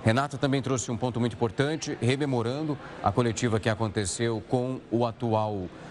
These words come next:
o atual governador de São Paulo, Rodrigo Garcia, ele falando sobre as multas que vão ser aplicadas. É um valor muito alto. Nós estamos falando na casa de cem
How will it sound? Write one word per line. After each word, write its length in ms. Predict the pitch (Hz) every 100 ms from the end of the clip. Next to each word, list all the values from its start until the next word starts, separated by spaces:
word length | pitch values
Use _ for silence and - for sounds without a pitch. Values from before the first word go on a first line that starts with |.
| - - -
o 60 |
atual 400 | 113 123 135 143
governador 760 | 131 117 120 117 95 147 156 92
de 300 | 87 101 87
São 180 | 107
Paulo, 380 | 92 120 135 110
Rodrigo 440 | 98 92 98 92 92
Garcia, 520 | 120 110 131 143 151 - - -
ele 280 | 117 135
falando 440 | 139 151 151 143 156
sobre 220 | 160 147
as 80 | 123
multas 260 | 123 131
que 80 | -
vão 100 | 147
ser 120 | 135
aplicadas. 640 | 143 - - 104 82 71 - - - -
É 80 | 92
um 40 |
valor 260 | 95 107 127
muito 480 | 104 120 131 - 82
alto. 280 | - - - - - -
Nós 100 | 92
estamos 220 | 117 117
falando 340 | - 117 127 127
na 100 | 120
casa 240 | 127 120
de 120 | 107
cem 400 | 104 - 180 190